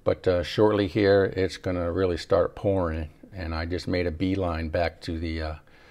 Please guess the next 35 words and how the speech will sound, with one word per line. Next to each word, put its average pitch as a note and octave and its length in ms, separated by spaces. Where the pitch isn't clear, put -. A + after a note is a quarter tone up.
back F#2 200
to - 100
the E2+ 60
car. F#2 520
There's G2+ 200
Route G2+ 260
twenty-nine. G2+ 520
There's F#2+ 160
some G2 120
of F#2 80
the F2+ 60
rescue F#2 360
squads F#2 460
there, G2 200
and G2 120
as F2 160
you F2+ 80
can F#2 120
see, G2 280
here G2 120
comes G2+ 340
the F#2 100
rain. G2 480
And F2 140
so F2 220
I F#2 140
just E2 340
headed F#2 320
back G2+ 260
quickly. F2 400
Time G2+ 300
I G2 40
got F#2+ 300
the, F2+ 220
uh, E2+ 260